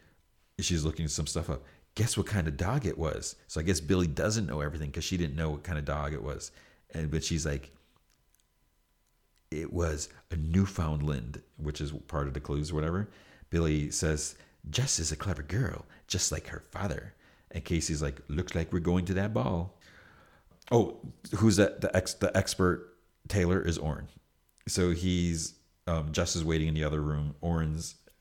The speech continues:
you know, doing some stuff. Then he comes out, "Introducing my fashion show," blah, blah, blah, all stuff like that. Liam comes out.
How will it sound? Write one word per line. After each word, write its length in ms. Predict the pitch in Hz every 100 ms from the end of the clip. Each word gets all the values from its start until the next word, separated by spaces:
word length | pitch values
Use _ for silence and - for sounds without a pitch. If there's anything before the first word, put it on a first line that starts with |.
| -
you 560 | 78 69 - - 80 80
know, 40 |
doing 260 | 69 78 73
some 140 | 73
stuff. 220 | - 71 - - -
Then 120 | 85
he 80 | 87
comes 220 | 95 80
out, 180 | 80 - -
"Introducing 680 | - 117 113 156 - 110 95
my 100 | 95
fashion 380 | 95 170 - 104
show," 180 | 120 98
blah, 180 | 110
blah, 120 | 113 -
blah, 200 | 110 87
all 180 | 76
stuff 140 | 80 76
like 80 | 76
that. 260 | 76 -
Liam 340 | 78 85 82 80
comes 240 | 90 76
out. 300 | 78 78 -